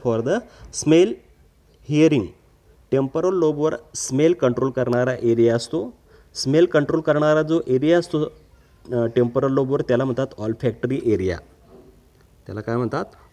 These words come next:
Olfactory area. Olfactory area, area means the sensory area that controls sense of smell in the temporal lobe, that is called olfactory area. This temporal lobe also contain auditory area.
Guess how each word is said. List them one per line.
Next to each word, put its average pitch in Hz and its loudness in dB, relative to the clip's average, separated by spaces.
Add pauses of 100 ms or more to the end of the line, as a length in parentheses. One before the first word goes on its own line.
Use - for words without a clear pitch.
Olfactory 104 -4
area. 107 -2
Olfactory 120 -2
area, 135 0 (100)
area 123 2
means 226 -2 (360)
the 123 4
sensory 131 0
area 123 2
that 120 -2
controls 160 0
sense 120 0
of 147 -2
smell 139 -2
in 120 -2
the 151 -2
temporal 123 -2
lobe, 143 -4
that 101 -2
is 117 -4
called 123 -2
olfactory 107 -8
area. 98 -8 (600)
This 160 -2
temporal 135 0
lobe 175 2 (260)
also 131 0
contain 151 0
auditory 135 2
area. 104 0